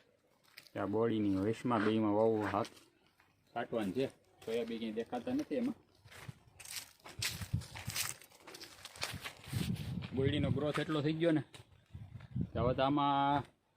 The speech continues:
તકલીફવાળું થાય છે હારું. કે આમાં તો અહીં જગ્યા ખાલી હતી તેમ થઈ ગયું કે વાવી દઈએ. આ વાવી તો દીધા સોયાબીન, બોયડી ઝીણકી હતી. હવે તેમાં હેઠે વાઢીને કાઢવાની દક થાય આમાં ભારીઓ લઈને હારવાનું. એટલે આ બહુ મહા મુસીબતવાળું થઈ ગયું છે.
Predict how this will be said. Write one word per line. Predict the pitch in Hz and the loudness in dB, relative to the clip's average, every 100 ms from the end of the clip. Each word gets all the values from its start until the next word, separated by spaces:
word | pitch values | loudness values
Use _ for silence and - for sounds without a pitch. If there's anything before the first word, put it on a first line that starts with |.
| _ 147 | _ -4
તકલીફવાળું | 160 170 156 151 120 | 0 2 6 6 6
થાય | 117 101 | 4 4
છે | 98 | 2
હારું. | 92 - - _ _ _ - - | 0 -4 -16 _ _ _ -20 -6
કે | 117 | 0
આમાં | 127 123 | 2 2
તો | 135 | 2
અહીં | 139 139 | 2 4
જગ્યા | 131 131 139 - | 2 4 4 6
ખાલી | 147 143 | 6 6
હતી | 139 139 | 2 2
તેમ | 143 139 | 4 4
થઈ | 143 | 4
ગયું | 131 | 6
કે | 113 | 8
વાવી | 131 151 143 | 8 8 6
દઈએ. | 147 190 - _ _ _ _ _ _ - | 4 4 0 _ _ _ _ _ _ -2
આ | 104 98 | 4 6
વાવી | 107 131 | 8 6
તો | 143 139 | 4 2
દીધા | 143 156 147 | 4 4 6
સોયાબીન, | 151 143 127 - - | 4 6 4 0 -2
બોયડી | 123 127 117 | 2 4 6
ઝીણકી | 117 117 117 | 4 2 0
હતી. | 95 95 92 95 | 0 0 0 2
હવે | 110 | 2
તેમાં | 117 117 117 | 2 0 2
હેઠે | 139 113 | 4 4
વાઢીને | 110 120 123 127 | 6 4 4 4
કાઢવાની | 110 127 139 127 | 6 6 6 4
દક | 120 - - | 2 0 -4
થાય | 90 | -2
આમાં | 95 80 | 0 4
ભારીઓ | 101 101 95 | 6 6 4
લઈને | 92 87 | 2 0
હારવાનું. | 90 87 87 - - - - - - - - 240 | -2 -2 -4 -8 -12 -12 -14 -16 -12 -14 4 6
એટલે | 330 - 95 98 | 6 2 -2 -2
આ | 104 | 0
બહુ | 113 117 120 117 | 2 2 2 2
મહા | 120 120 120 | 2 2 2
મુસીબતવાળું | 123 - 127 127 120 107 90 | 0 4 10 10 10 8 6
થઈ | 95 90 | 6 2
ગયું | |
છે. | 85 | -4